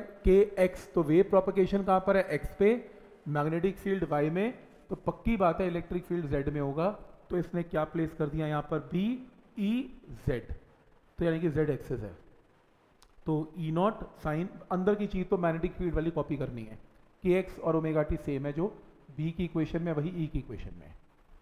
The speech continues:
तो point समझ में आ रहा है कि कैसे इनके आंसर दिए जाते हैं। तो फ़र्क ये है, बाकी नहीं करना आपने इसमें, फ़र्क सिर्फ इतना सा है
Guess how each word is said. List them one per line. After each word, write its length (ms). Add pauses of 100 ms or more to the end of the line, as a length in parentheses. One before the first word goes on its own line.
(580)
तो 60
point 320
समझ 200
में 80
आ 100
रहा 80
है 60
कि 140
कैसे 360
इनके 320
आंसर 360
दिए 220
जाते 260
हैं। 160 (1040)
तो 160 (160)
फ़र्क 400
ये 160
है, 160
बाकी 240
नहीं 100
करना 240
आपने 220
इसमें, 280 (600)
फ़र्क 280
सिर्फ 240
इतना 240
सा 160
है 80